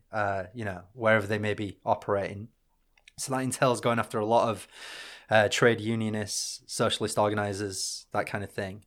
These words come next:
And, uh, Tom, this kind of gets to what you were talking about with the mafia, because very often Cosa Nostra in Sicily, uh, especially, was an incredibly effective trade unionist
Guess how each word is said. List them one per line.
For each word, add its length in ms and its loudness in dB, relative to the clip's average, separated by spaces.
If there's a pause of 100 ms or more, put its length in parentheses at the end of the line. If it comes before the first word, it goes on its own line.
(120)
And, 460 0
uh, 320 2
Tom, 340 4
this 240 2
kind 240 2
of 80 0
gets 280 2
to 100 -10
what 160 0
you 100 -2
were 60 -4
talking 340 -2
about 140 0
with 140 -6
the 60 -6
mafia, 560 -2
because 560 -4 (680)
very 320 8
often 540 0 (100)
Cosa 320 4
Nostra 460 4
in 80 -4
Sicily, 720 -2 (160)
uh, 220 2
especially, 760 -2
was 420 -2 (280)
an 80 -6
incredibly 640 2
effective 680 -2 (200)
trade 360 2
unionist 760 -4